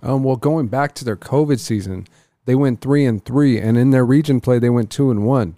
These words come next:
Their wins came against teams like Tempe, Thunderbird, and Arcadia. Their main losses came against Buena, Gilbert, and Poston Butte, who beat them forty-four to fourteen.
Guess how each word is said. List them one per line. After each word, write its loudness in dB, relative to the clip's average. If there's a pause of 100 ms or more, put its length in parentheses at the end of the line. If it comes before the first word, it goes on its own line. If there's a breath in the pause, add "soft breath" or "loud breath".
(120)
Their 2
wins 2
came 0
against -2
teams 0
like -2
Tempe, -2
Thunderbird, -2
and -10
Arcadia. -4 (220)
Their 0
main 4
losses 0
came 0
against -2
Buena, 0 (240)
Gilbert, 2
and -4
Poston -2
Butte, 2
who -2
beat -2
them -4
forty-four -2
to -6
fourteen. -8